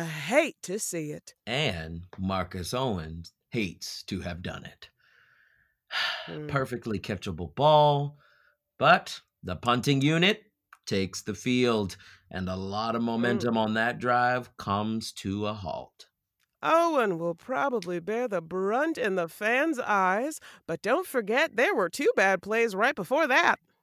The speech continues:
Speaker 2: That's right, folks. Try not to have a short memory. <laughs> Princeton to punt. Takes the snap. He sweeps to the left, the classic Rusby style. No, no, he's taken off. <gasps> It's a fake punt.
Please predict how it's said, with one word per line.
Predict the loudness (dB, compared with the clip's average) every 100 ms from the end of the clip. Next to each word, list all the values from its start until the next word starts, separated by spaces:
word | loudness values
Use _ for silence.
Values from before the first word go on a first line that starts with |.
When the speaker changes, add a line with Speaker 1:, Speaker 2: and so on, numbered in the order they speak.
| _ _ _ -14 -12 -10
Speaker 2:
That's | -4 -2 2
right, | 6 6 8
folks. | 6 6 2 -14 -18 -2
Try | 8 8
not | 10 8
to | 8
have | 8
a | 8
short | 8 8
memory. | 10 10 10 8 4 -2 -2 -8 -14 _ _
<laughs> | _ _ -16 -16 -16 _
Princeton | 6 6 6 6 6 6
to | 4
punt. | 8 8 6 0 _ _ _ _ _ 0
Takes | 2 2 0
the | -2
snap. | 0 4 6 8 6
He | 4
sweeps | 2 4 2 2
to | 4 8
the | 10
left, | 10 10 10 8
the | 4
classic | 4 8 8 8 6
Rusby | 8 8 6 0
style. | 8 10
No, | 12 12
no, | 12 12 12 12
he's | 10 12
taken | 12 12 12
off. | 12 12 12
<gasps> | 10 10 10 10
It's | 10 12 12
a | 12
fake | 12 12 12 12 10
punt. | 12 12